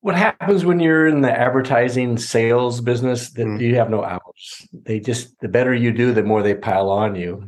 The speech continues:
Speaker 2: Mm.
Speaker 1: And, uh, they kept piling it on me until I started getting a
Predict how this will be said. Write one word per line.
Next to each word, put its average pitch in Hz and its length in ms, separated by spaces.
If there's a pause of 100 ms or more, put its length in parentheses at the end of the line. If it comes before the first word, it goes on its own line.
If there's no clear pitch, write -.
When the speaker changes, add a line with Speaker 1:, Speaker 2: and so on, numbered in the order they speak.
(340)
Speaker 2:
Mm. 127 40
Speaker 1:
And, 98 360
uh, 98 200 (380)
they 110 120
kept 123 280
piling 123 340
it 104 60
on 127 220
me 104 120
until 101 600 (600)
I 113 100
started 117 280
getting 110 240
a 95 100